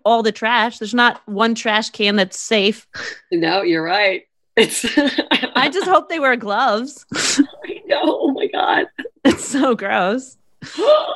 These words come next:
Speaker 2: my God.
Speaker 1: <laughs>
Speaker 2: Well, I had, like, some serious jaw pain this week.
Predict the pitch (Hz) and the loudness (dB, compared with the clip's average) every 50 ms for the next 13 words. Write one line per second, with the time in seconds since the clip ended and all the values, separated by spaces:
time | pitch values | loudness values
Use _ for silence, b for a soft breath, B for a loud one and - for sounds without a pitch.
0 | - 539 359 571 659 - - 587 523 269 311 330 - - - - - - _ - | -6 2 4 4 4 4 2 0 2 2 4 4 2 -2 -4 -8 -10 -4 _ 0
1 | 240 - - - - 403 381 349 339 349 339 349 571 480 - - _ _ B B | 0 0 -4 -6 -4 -2 0 2 2 0 2 2 2 2 2 -2 _ _ B B
2 | B B B B B B _ _ - 196 - 190 202 208 226 262 294 285 302 302 | B B B B B B _ _ -8 -4 -2 0 0 2 2 2 0 0 -2 -2
3 | 285 285 269 254 240 - - - _ _ _ _ _ _ _ _ _ _ - - | -2 0 0 0 -2 -4 -10 -20 _ _ _ _ _ _ _ _ _ _ -10 0
4 | - 240 247 240 - - - - 208 202 196 202 208 202 202 - - - - 170 | 2 4 4 4 0 -4 -4 -2 -2 0 2 2 2 2 0 -4 -8 -8 -2 0
5 | 160 160 180 196 - 214 214 214 220 226 233 247 247 - - 247 254 254 262 254 | 0 2 0 0 0 0 0 2 2 2 0 -2 -2 -2 -2 0 0 0 0 -2
6 | - | -4